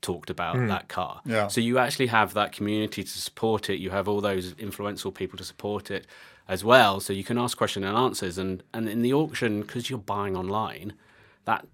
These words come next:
Speaker 1: transparency and trust, which we're trying to get across with lots of photos and lots of details, is, is really important as part, part of that auction process.
Speaker 3: And do, do you think, I mean, to an extent, clearly it's gonna come slightly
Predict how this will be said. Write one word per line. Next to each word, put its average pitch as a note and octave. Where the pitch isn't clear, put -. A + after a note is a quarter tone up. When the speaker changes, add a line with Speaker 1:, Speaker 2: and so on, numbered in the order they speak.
Speaker 1:
transparency A2+
and G2
trust, -
which -
we're G2+
trying B2
to A2
get F#2+
across F2
with E2+
lots G2+
of F#2+
photos E2+
and F#2
lots -
of F#2+
details, E2+
is, A2
is A2+
really A#2+
important G#2+
as G2
part, G2+
part F#2+
of F#2+
that F#2
auction E2+
process. -
Speaker 3:
And D3
do, F#3
do D#3
you F3+
think, C#3+
I A#2+
mean, C3
to G3+
an C#3+
extent, A2+
clearly A#2+
it's -
gonna G#2
come G2+
slightly G2+